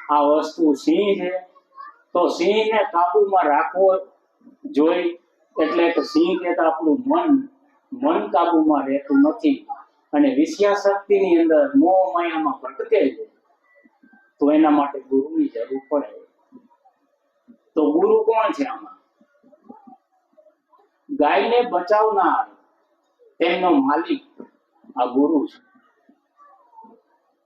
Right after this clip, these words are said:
આપણે સમજી લ્યો કે ગાય છે, જેમ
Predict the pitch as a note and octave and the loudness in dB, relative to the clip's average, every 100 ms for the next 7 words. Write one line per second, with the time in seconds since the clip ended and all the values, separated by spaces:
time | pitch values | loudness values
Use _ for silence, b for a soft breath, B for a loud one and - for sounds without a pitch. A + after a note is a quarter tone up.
0 | _ _ C#5 _ _ _ _ _ - - | _ _ _ _ _ _ _ _ -20 -20
1 | C6+ - - F#3 G3+ B3 B3 A3 - - | -18 -18 -4 -2 0 0 2 2 0 -4
2 | _ _ _ _ _ _ - - F#3+ B3+ | _ _ _ _ _ _ -20 -6 -2 0
3 | C4 B3 A#4 A4 A4 E4 D#4+ - G4 E4 | 0 2 2 2 0 0 0 2 2 0
4 | - C4+ - _ _ _ _ _ _ _ | -6 -8 -12 _ _ _ _ _ _ _
5 | - - - _ _ _ _ C3+ F#3 | -20 -20 -20 _ _ _ _ -4 -2